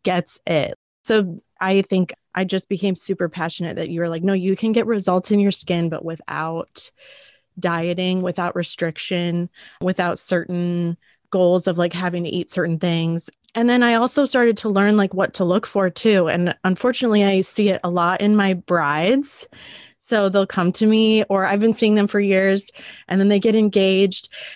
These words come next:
And then all of a sudden I'm like, "Where are you getting all this, like, acne? Like, what is happening?" You know what I mean? And I'm like, "Oh my God, did you start a diet? <laughs> Like, what are you doing?" They're like, "Yeah, I've been, like, doing this whole other diet thing. I started this, like, crazy workout plan." And I'm like,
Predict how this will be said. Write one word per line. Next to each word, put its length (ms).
And 160
then 120
all 160
of 60
a 60
sudden 380
I'm 120
like, 180
"Where 160
are 40
you 120
getting 260
all 80
this, 220
like, 220
acne? 500
Like, 180
what 140
is 140
happening?" 560
You 80
know 80
what 80
I 100
mean? 260
And 320
I'm 160
like, 260
"Oh 120
my 160
God, 300
did 160
you 140
start 340
a 60
diet? 640
<laughs> 340
Like, 200
what 120
are 40
you 100
doing?" 480
They're 80
like, 220
"Yeah, 320
I've 140
been, 120
like, 180
doing 220
this 140
whole 260
other 180
diet 380
thing. 280
I 40
started 300
this, 140
like, 120
crazy 520
workout 420
plan." 340
And 140
I'm 100
like, 180